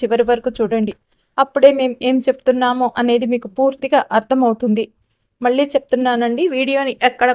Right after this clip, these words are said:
కూడా స్కిప్ చేయకండి. అప్పుడే మీకు చాలా చక్కగా అర్థమవుతుంది. శనిదేవుని ఆశీర్వాదంతో ఈ రెండు వేల ఇరవై ఐదు నుండి రెండు వేల యాభైవ సంవత్సరం వరకు ఈ రాసుల జాతకం వెలిగిపోతుంది. మీరు చేసిన అన్ని పనులు ఏ ఆటంకాలు లేకుండా పూర్తవుతాయి.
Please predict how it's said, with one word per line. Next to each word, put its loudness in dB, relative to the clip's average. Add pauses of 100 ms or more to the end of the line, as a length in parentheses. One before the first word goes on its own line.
కూడా 2
స్కిప్ -8
చేయకండి. -2 (920)
అప్పుడే -2
మీకు -4
చాలా 0 (120)
చక్కగా 0 (200)
అర్థమవుతుంది. -4 (120)
శనిదేవుని 2 (160)
ఆశీర్వాదంతో 0 (200)
ఈ 0 (640)
రెండు 4
వేల 4 (120)
ఇరవై 2 (140)
ఐదు -2
నుండి -2 (140)
రెండు 2
వేల 2 (140)
యాభైవ 2 (120)
సంవత్సరం -2
వరకు 0 (140)
ఈ 2
రాసుల 0 (120)
జాతకం -2 (140)
వెలిగిపోతుంది. -4 (180)
మీరు -2 (120)
చేసిన 2 (160)
అన్ని -4 (100)
పనులు -2 (180)
ఏ 6 (160)
ఆటంకాలు 0
లేకుండా 0 (100)
పూర్తవుతాయి. -2